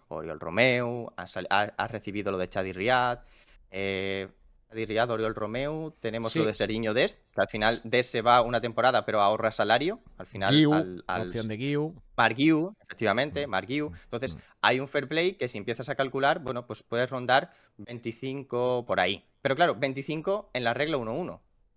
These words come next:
Speaker 1: Si no estás en la regla uno uno, el ahorro salarial de Oriol Romeu no puedes utilizar el cien por cien, tendrías que utilizar el sesenta.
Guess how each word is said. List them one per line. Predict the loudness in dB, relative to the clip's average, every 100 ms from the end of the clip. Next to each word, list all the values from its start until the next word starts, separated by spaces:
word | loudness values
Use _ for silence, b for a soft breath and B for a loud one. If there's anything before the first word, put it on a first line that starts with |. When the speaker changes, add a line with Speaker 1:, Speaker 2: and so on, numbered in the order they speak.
| _ _ _
Speaker 1:
Si | -10
no | -8
estás | -6 -4
en | -2
la | 0
regla | 0 -2
uno | -4 -6
uno, | -4 -6 -8 -14 -20 -20 _
el | 0 2
ahorro | 4 2 -2
salarial | -2 0 2 0
de | -2
Oriol | -2 -2
Romeu | -4 -4 -4
no | -4
puedes | -4 -6
utilizar | -4 -6 -2 2 2 0
el | -8 -6
cien | -6 -4
por | -4
cien, | -2 -4
tendrías | -6 -10
que | -10
utilizar | -12 -6 -6
el | -4
sesenta. | -6 -6 -6 -10